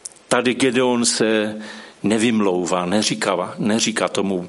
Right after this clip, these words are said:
posloví: „Ale vždyť to můj táta, to je věc táty, tak jdi za tátou, ať on to udělá.“ Ten posel jde za synem a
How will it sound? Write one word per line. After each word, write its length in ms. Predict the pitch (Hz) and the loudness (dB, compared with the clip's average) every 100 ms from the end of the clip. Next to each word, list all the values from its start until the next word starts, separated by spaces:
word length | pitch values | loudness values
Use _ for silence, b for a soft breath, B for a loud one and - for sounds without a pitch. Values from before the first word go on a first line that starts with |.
| - - | -8 -2
posloví: 680 | 110 - 110 101 92 87 - B B B B | -2 0 -2 0 0 -4 -8 B B B B
„Ale 160 | 104 117 | 0 2
vždyť 320 | 117 120 120 | 0 -2 0
to 120 | 131 | 0
můj 220 | 127 135 | 2 -2
táta, 460 | - 131 123 120 85 | 0 0 0 -2 -4
to 260 | - 113 123 | 0 2 2
je 140 | 123 | 2
věc 300 | 110 127 - | 0 -2 0
táty, 400 | 135 127 120 92 | 0 0 -2 -4
tak 240 | - 95 | -2 -2
jdi 240 | 92 90 135 | -2 0 2
za 140 | 135 | 0
tátou, 500 | 135 135 135 104 95 | 2 0 0 -2 0
ať 280 | 98 - - B B B | -2 -4 -10 B B B
on 200 | 127 110 | 0 2
to 160 | 120 | -2
udělá.“ 600 | 120 101 101 90 80 - - - - - B B B B B B - | 0 0 0 -2 -4 -8 -16 -20 -20 -20 B B B B B B -2
Ten 160 | 110 107 | -2 2
posel 460 | 135 - 139 131 131 | 0 2 2 2 2
jde 440 | 113 104 113 117 | 0 0 0 2
za 160 | 110 107 | 0 -2
synem 580 | - 117 90 87 104 107 - B B B B B B B B - - | -2 -2 -2 -4 -6 -10 -18 B B B B B B B B -10 0
a 420 | 95 95 95 | 2 2 0